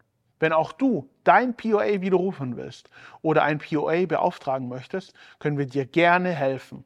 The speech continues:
Gehe jetzt auf w w w punkt dubai minus finanz punkt d e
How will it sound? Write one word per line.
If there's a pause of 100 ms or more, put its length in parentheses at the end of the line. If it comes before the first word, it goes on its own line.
(140)
Gehe
jetzt
auf
w
w
w
punkt (300)
dubai
minus
finanz
punkt
d
e